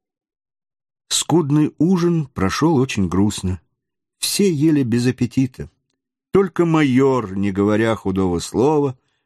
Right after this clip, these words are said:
оказал честь промокшей провизии. Невозмутимый Макнапс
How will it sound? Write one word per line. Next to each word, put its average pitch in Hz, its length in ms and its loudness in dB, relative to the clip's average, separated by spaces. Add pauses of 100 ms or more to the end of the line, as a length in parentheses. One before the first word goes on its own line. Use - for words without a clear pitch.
оказал 104 480 -2
честь 117 420 -2
промокшей 98 540 -2
провизии. 98 760 0 (420)
Невозмутимый 127 1120 2
Макнапс 104 1120 -2